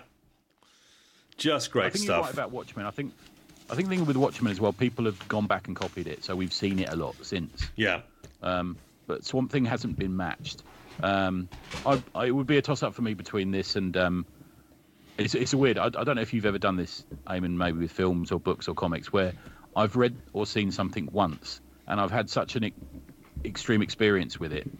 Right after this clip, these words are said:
Speaker 2: that I don't wanna go back and reread it. It's almost like, um, it's my famous theory about I'll never watch the end of Fitzcarraldo, but the
Speaker 1: Right.
Speaker 2: I,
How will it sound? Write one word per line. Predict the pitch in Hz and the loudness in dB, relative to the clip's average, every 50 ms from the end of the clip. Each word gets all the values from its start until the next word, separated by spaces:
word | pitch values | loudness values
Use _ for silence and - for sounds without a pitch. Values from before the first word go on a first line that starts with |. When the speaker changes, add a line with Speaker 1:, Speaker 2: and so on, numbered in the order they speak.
| - - - - | -16 -16 -8 -2
Speaker 2:
that | 95 85 | 0 0
I | 95 101 | 2 2
don't | - 107 113 95 | 2 0 0 0
wanna | 67 85 90 82 | -2 -6 -6 -6
go | 76 92 92 92 | -4 -2 -2 0
back | 87 92 90 87 - - | 0 0 -2 -2 -4 -8
and | 90 87 | -6 -4
reread | 87 90 87 87 87 82 76 | -4 -2 -2 -2 -2 -2 -4
it. | 69 - - - - - - | -6 -8 -10 -12 -12 -14 -14
It's | - - - | -10 -6 -2
almost | 95 87 85 - - | 0 0 0 0 0
like, | 87 85 82 80 - - - - - - - - - - - - - - - | 2 2 2 0 -2 -8 -16 -20 -20 -20 -20 -20 -20 -20 -20 -20 -20 -8 -2
um, | 85 87 87 87 82 82 87 82 82 - - | 0 2 4 4 2 2 0 -2 -4 -6 -6
it's | - 95 135 | -2 2 4
my | 127 107 | 6 6
famous | 101 - 117 101 95 87 - | 6 4 2 2 0 -2 -2
theory | - 98 90 85 87 | -2 0 0 0 0
about | 82 85 71 | 0 0 0
I'll | 82 90 | 0 0
never | 92 82 90 | 0 0 0
watch | 87 85 - - | -2 -2 -2 -4
the | - 92 | -4 -4
end | 85 82 | -4 -4
of | 80 - | -4 -4
Fitzcarraldo, | - 78 - - - 110 95 85 80 73 73 73 73 71 - | -6 -6 -6 -4 0 2 2 2 2 0 -2 -4 -6 -6 -6
but | - 95 95 - | -6 -6 -4 -2
the | 98 107 104 101 95 92 - _ _ - | -2 -2 0 0 -2 -4 -6 _ _ -2
Speaker 1:
Right. | 120 117 - 120 113 - - - - | 0 0 2 0 0 -2 -4 -6 -4
Speaker 2:
I, | 104 107 101 101 101 101 | -2 -2 -2 -2 -2 -6